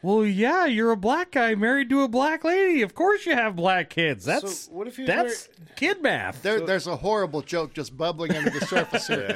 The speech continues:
Speaker 2: <laughs> Yeah, yeah.
Speaker 3: But, uh, no, no, no, never mind.
Speaker 1: But I just, I thought that was so adorable. I was like, "Way to go, Democrats. Vote for things that don't matter to anybody but you."
Speaker 2: Mm-hmm. Mm-hmm.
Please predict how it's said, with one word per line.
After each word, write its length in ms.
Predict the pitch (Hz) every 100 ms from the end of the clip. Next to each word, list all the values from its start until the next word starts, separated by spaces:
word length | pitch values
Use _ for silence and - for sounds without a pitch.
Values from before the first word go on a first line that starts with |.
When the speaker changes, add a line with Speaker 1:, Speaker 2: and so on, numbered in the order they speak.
| 95 95
Speaker 2:
<laughs> 20 | -
Yeah, 40 |
yeah. 60 | 101
Speaker 3:
But, 240 | 151 90
uh, 340 | 151 156 151 143 131
no, 180 | 139
no, 120 | 117 113
no, 200 | 101 101
never 200 | 123 123
mind. 280 | 104 98 98
Speaker 1:
But 100 | 190
I 80 |
just, 260 | 185 196 -
I 80 | 185
thought 200 | 226 226
that 120 | 208
was 180 | 202 196
so 220 | 240 247
adorable. 400 | 226 226 220 180
I 40 |
was 100 | 139
like, 180 | 147 139 - - - 160 185
"Way 160 | 302 302
to 80 |
go, 240 | 220 254 233
Democrats. 680 | 180 220 214 - 220 220 170
Vote 280 | 147 240 269
for 140 | 247
things 320 | - 254 233
that 140 | 175 147
don't 200 | 240 226
matter 260 | 226 220
to 140 | 214 165
anybody 460 | 233 240 214 220
but 160 | 220 214
you." 480 | 185 156 131 117 101
Speaker 2:
Mm-hmm. 420 | - - 104 98 104 - - _ _ -
Mm-hmm. 400 | 101 98 101 101